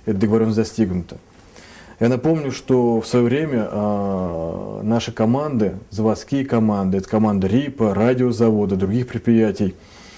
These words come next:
они почти там двадцать с лишним лет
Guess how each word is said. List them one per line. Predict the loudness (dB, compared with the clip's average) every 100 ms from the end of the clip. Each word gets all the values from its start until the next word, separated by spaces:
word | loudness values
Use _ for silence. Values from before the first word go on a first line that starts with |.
| -20 -20 -20 -8
они | 0 2 2 0 0
почти | 0 0 2 2
там | 2 0 0
двадцать | 2 2 0 -6 -2
с |
лишним | -2 0 -2 2
лет | 2 2